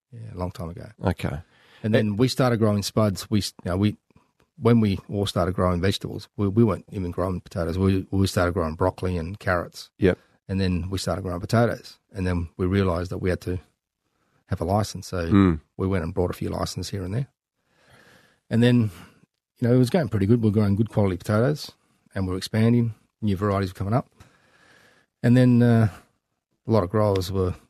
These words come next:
Speaker 1: seeing us as a threat because we were expanding very quickly.
Speaker 2: Yep.
Speaker 1: 'Cause we had, you know,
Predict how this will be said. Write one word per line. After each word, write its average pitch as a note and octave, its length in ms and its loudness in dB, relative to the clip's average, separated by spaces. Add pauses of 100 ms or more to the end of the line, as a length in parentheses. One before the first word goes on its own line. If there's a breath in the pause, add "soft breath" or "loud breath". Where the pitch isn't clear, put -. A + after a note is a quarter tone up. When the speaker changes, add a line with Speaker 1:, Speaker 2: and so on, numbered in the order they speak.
(160)
Speaker 1:
seeing G#2 240 -2
us F#2 100 -4
as F2 100 -8
a - 20 -20
threat A2+ 260 -2 (360)
because - 520 -8
we F#2 100 -2
were E2+ 60 -4
expanding F2+ 440 -4
very F#2 200 -6
quickly. C3 340 -6 (180)
Speaker 2:
Yep. G2 180 2 (920 soft breath)
Speaker 1:
'Cause F2 160 -4
we F#2 120 -2
had, F2+ 120 -4 (140)
you - 100 -6
know, F2+ 200 -8